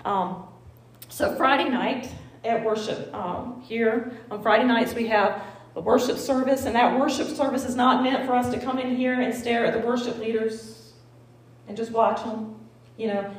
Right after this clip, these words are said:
and I, I don't think any of us do that, but I just want, you know, that's not what it's about. If anybody's listening on our podcast, and we invite ev-, anybody that wants to come on Friday nights. It starts at seven o'clock right now,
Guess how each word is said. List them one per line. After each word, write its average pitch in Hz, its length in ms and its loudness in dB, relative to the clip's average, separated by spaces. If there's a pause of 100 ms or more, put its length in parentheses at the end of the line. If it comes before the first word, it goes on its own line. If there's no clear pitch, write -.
and 220 100 -2
I, 214 240 2
I 240 40 0
don't 240 120 0
think 247 160 -2
any 226 140 0
of 233 80 0
us 240 120 0
do 220 180 -4
that, 185 240 -6
but 190 80 -10
I - 20 -10
just 196 160 -12
want, 214 180 -10
you - 80 -10
know, 185 60 -10
that's 202 160 -6
not 233 140 -2
what 262 80 -2
it's - 100 -6
about. 220 320 4
If 220 60 -2
anybody's 220 340 2
listening 240 460 4
on 208 160 0
our 208 180 2
podcast, 233 680 2 (320)
and 226 140 0
we 254 120 6
invite 254 400 6
ev-, - 120 4
anybody 269 460 4
that 240 120 2
wants - 180 2
to 262 100 -2
come 254 320 4
on 247 180 0
Friday 240 300 6
nights. 247 340 2
It - 60 -10
starts - 260 -2
at - 80 -4
seven 240 240 0
o'clock 226 320 2
right 240 180 2
now, 240 360 2